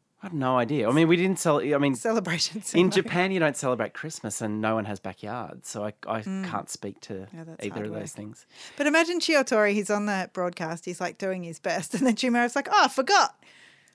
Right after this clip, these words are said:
Speaker 2: I
Speaker 1: See,
Speaker 2: forgot
Speaker 1: that's
Speaker 2: you're
Speaker 1: what I
Speaker 2: on."
Speaker 1: think. I feel that that's a massive slap to the face.
Speaker 2: <laughs> Maybe it's just how it works in the fan.
Speaker 1: Yeah, exactly.
Speaker 2: He's
Speaker 1: Yeah,
Speaker 2: like,
Speaker 1: I mean
Speaker 2: "Oh, Chiyomaru.
Speaker 1: Exactly.
Speaker 2: What a joker."
Speaker 1: Yeah,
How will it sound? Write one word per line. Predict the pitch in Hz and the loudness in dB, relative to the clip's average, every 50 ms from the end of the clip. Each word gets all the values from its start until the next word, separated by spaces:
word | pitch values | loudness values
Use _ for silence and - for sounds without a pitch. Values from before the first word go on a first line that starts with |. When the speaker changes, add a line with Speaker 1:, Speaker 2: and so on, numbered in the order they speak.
| _ _ - | _ _ -8
Speaker 2:
I | 294 | -4
Speaker 1:
See, | - 233 | 0 2
Speaker 2:
forgot | 262 277 | 4 6
Speaker 1:
that's | 330 - | 6 6
Speaker 2:
you're | - - 330 | 6 6 6
Speaker 1:
what | 311 | 6
I | 285 | 6
Speaker 2:
on." | - | 4
Speaker 1:
think. | 180 311 294 - | 2 2 2 2
I | 262 | 0
feel | - - 269 285 294 285 | 0 0 -4 -4 -4 -4
that | 285 233 | -6 -6
that's | 233 233 226 - | -6 -6 -6 -4
a | 233 208 | -4 -4
massive | 190 196 202 196 - - 202 - | -4 -4 -6 -6 -6 -8 -6 -6
slap | - - 175 165 160 - | -4 0 0 0 0 -2
to | - 160 | -6 -8
the | 135 127 | -8 -6
face. | - - - - - - - - - - - 208 - - 208 - _ _ _ _ _ | -6 -6 -8 -8 -10 -14 -16 -16 -14 -12 -12 -12 -12 -14 -18 -18 _ _ _ _ _
Speaker 2:
<laughs> | _ _ _ - - - - 349 294 - | _ _ _ -20 -20 -16 -14 -14 -6 0
Maybe | - 247 240 226 254 | 4 4 6 6 4
it's | - - | 0 -2
just | 202 180 - | -4 -8 -6
how | 180 165 | -6 -8
it | - - | -8 -6
works | - - - - - - | -8 -10 -10 -12 -16 -16
in | - | -16
the | - | -16
fan. | - - 90 - | -14 -10 -8 -8
Speaker 1:
Yeah, | 85 82 | -6 -6
exactly. | 82 - - - 82 80 - - 92 90 90 | -6 -8 -10 -10 -14 -16 -16 -16 -16 -16 -14
Speaker 2:
He's | 90 107 | -2 4
Speaker 1:
Yeah, | 127 143 147 147 147 143 | 8 10 10 10 10 10
Speaker 2:
like, | 143 - | 10 8
Speaker 1:
I | - | 8
mean | 156 151 | 8 6
Speaker 2:
"Oh, | 175 - - - - - - - | 4 2 0 -4 -12 -10 -6 -4
Chiyomaru. | - - - - - 92 - - - 90 - 123 | -4 -4 -4 -6 -8 -10 -12 -12 -10 -8 -6 -6
Speaker 1:
Exactly. | 120 117 131 123 123 123 120 - 127 127 123 120 120 120 113 110 107 98 - _ | -4 0 2 2 4 2 2 2 2 4 4 6 6 4 2 0 -2 -4 -6 _
Speaker 2:
What | - 277 277 247 | 2 4 4 4
a | 208 | 4
joker." | - - 226 233 285 - 247 202 180 180 - | 4 6 6 6 6 6 6 4 6 6 4
Speaker 1:
Yeah, | 120 120 123 117 117 113 107 | 6 6 6 6 6 4 4